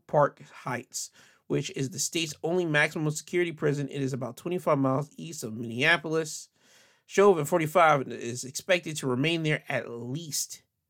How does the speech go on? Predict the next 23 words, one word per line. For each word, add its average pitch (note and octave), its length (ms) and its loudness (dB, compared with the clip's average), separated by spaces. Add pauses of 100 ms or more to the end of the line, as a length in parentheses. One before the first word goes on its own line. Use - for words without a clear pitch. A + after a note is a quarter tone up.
through C#3+ 240 2
his C3 200 -2
sentencing, C#3 460 0
which C#3 180 -2
is C3+ 100 -6
scheduled C#3 380 0
for B2 160 -6
June D3+ 340 -4
twenty, C#3 440 -4 (580)
June G3 240 4
sixteenth. - 920 -4 (800)
Now, E3 400 0
I'm D#4 300 4
not B3+ 180 4
sure F#3 360 4
how D#3+ 120 6
solitary F3 640 2
confinement F3 520 4
works. E3 340 -4
I've D#3+ 220 2
only D#3+ 200 -2
seen D#3+ 260 -2
it D3 140 -2